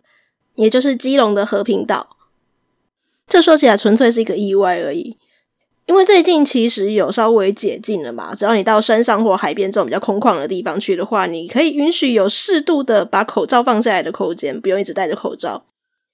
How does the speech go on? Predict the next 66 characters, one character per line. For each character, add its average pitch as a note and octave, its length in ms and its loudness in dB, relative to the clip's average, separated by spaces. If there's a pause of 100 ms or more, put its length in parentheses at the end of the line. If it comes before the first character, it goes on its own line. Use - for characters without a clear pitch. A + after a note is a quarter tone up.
(220)
所 A#3+ 160 4
以 A#3+ 100 10
啊， A3 80 6
最 B3+ 140 2
近 C4+ 100 0
我 G#3 60 4
就 A#3 80 2
非 C4+ 180 6
常 C4+ 220 4
非 C4+ 140 6
常 C4+ 200 2
的 G#3+ 160 2
想 G3 220 -2
要 A#3+ 180 4
假 A#3+ 160 2
日 A#3 120 4
不 A#3 80 -2
要 G3 100 2
闷 G#3 240 0
在 G#3+ 100 0
家 G3 200 0
里 C3+ 140 -6
面， F3 200 -6
然 G3 100 -4
后 F#3+ 80 -2
去 A3 200 -2
哪 A#2 100 -4
边 F#3+ 180 -2
走 D3 160 -4
走。 F3 280 -6 (640)
可 A3+ 100 0
是 C#4+ 100 -2
要 G4 120 4
去 G#4+ 120 2
走 D4+ 280 2
走， D4+ 260 0
我 C4+ 160 0
也 D4 80 2
不 C4+ 100 -6
敢 B3+ 300 -2
走 A3+ 220 -2
太 A3 320 -2
远。 F#3+ 480 -4 (420)
嗯， G3 260 -4
好 G3+ 160 0
啦， F#3 120 2
其 A3+ 120 -2
实 A3+ 120 6
是 A#3+ 160 2
因 A#3+ 160 6
为 G3 440 4 (300)
我 B3 260 8
真 D#4+ 140 4
的 E4+ 60 6
有 G#3 80 6
去 B3+ 100 0
看 C4+ 160 4
了 G#3 100 -2
一 F#3 60 -2
下 A3+ 160 2
民 F#3+ 240 -4
宿， F#3+ 300 0
然 F#3+ 100 -4
后 G#3 100 0
但 G3+ 220 0
是 F#3+ 400 -2